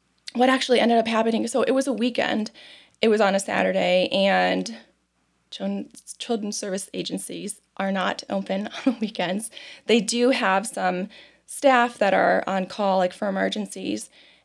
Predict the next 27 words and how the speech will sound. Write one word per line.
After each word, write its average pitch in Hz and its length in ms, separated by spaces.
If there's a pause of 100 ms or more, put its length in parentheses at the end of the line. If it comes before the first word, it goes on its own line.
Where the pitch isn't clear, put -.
(120)
and 196 640 (1700)
so 202 300
they 190 160
ended 220 220
up 208 120
having 202 280
to 196 60
call 202 240
in 196 80
certain 202 280
people, 202 560 (640)
and 220 220
I 202 80
went, 196 340 (360)
they 208 120
took 220 200
me 214 100
to 214 100
the 202 160
agency, 196 720 (720)
and 202 520 (920)
I 202 120
received 214 460 (160)
absolutely 214 400
no 104 180
medical - 300
care. 226 460